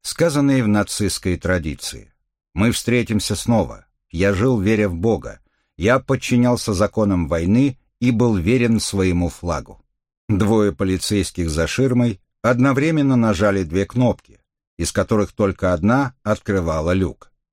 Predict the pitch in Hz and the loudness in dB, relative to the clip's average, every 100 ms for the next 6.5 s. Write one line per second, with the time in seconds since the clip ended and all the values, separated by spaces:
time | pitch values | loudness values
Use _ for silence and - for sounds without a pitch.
0 | _ _ _ _ - 117 143 185 170 131 | _ _ _ _ 0 2 2 2 0 0
1 | 143 - 143 139 190 147 - _ _ _ | -2 0 0 0 0 0 -4 _ _ _
2 | 98 95 120 139 127 - _ 104 120 123 | -6 0 2 2 2 -2 _ 0 0 2
3 | 127 101 107 101 90 90 98 - - - | 0 2 2 2 0 -2 -2 -4 -10 -16
4 | _ _ - 95 120 113 107 113 107 98 | _ _ -2 0 2 2 2 4 2 2
5 | 104 107 151 - 117 - 110 87 101 87 | 0 0 0 -2 -4 -2 -2 0 0 2
6 | 135 139 127 131 127 | 0 -2 0 0 -2